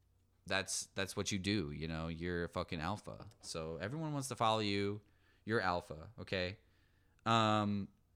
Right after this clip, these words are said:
and so,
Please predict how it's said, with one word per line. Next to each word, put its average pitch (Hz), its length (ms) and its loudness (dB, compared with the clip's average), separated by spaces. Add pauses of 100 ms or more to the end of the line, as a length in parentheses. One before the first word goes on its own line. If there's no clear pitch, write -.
(1400)
and 110 680 2 (1160)
so, 113 500 4